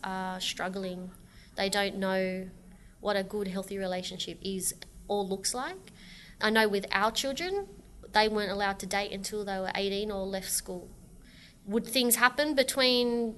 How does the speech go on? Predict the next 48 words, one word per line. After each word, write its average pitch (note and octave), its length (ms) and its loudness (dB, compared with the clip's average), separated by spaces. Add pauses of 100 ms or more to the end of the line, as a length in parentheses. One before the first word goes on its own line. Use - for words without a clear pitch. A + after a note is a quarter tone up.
you A#3+ 100 0
know, A3+ 120 4
in A#3+ 180 6
high B3 200 10
school C#4 300 4
and B3+ 80 4
between A#3+ 360 2
those A3 280 2
years? D#4 500 0 (280)
Most F#3+ 300 -2
probably. A#3+ 520 -4
Did G#3+ 200 0
they G3 200 2
maybe G3 600 -2 (300)
have A3 200 2
secrets A3+ 580 2
or, F#3+ 400 -2
you G#3+ 120 0
know, G3 240 0 (760)
other G#3 220 2
things G#3+ 260 0
happen? C4+ 360 0
Maybe, B3 400 0
but - 340 2
the G3+ 80 2
rule G#3+ 300 4
in G3 100 0
our F#3+ 140 -2
home A3 480 -4
was G3+ 520 0
until A3+ 240 -2
you're G#3+ 160 0
eighteen, G3 400 0
you G3 80 -2
don't G3 200 -4
seriously G3 520 -6
date. G3+ 300 -4 (600)
And G#3+ 100 4
it G#3+ 40 4
was G#3 100 0
the A3+ 80 0
best B3 180 2
thing G#3 140 -2
we G3 120 -2
ever F3+ 120 -4
did A#3+ 200 -4
'cause G3+ 160 -2
it - 240 -10